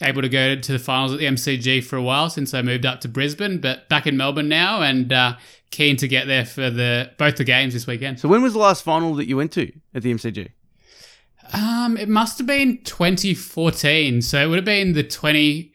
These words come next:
Speaker 1: no, hang on. It would have been the twenty, I flew down for the twenty, well, it, I've been going to the grand finals, but
Speaker 2: Yeah.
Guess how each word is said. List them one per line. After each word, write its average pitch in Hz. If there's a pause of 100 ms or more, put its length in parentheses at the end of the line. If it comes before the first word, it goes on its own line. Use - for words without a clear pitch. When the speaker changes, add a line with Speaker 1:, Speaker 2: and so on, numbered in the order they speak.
(120)
Speaker 1:
no, 185
hang 165
on. 127 (120)
It -
would 165
have 160
been 175
the 160
twenty, 175
I 175
flew 185
down 180
for 175
the 156
twenty, 147 (360)
well, 139 (440)
it, 185
I've 165
been 180
going 175
to 226
the 180
grand 135
finals, 127
but 131
Speaker 2:
Yeah. 120